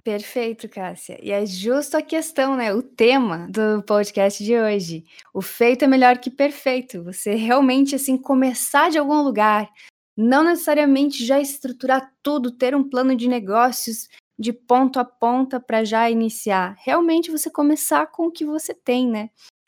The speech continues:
E aqui também na Alix nós estamos fazendo a mesma coisa.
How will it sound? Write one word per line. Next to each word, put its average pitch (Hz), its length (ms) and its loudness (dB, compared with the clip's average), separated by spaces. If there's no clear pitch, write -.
E 247 440 0
aqui 262 260 0
também 320 420 2
na 240 280 2
Alix 254 260 -6
nós 240 200 -2
estamos 254 200 -4
fazendo 247 260 -2
a 247 80 2
mesma 277 520 0
coisa. 262 500 -4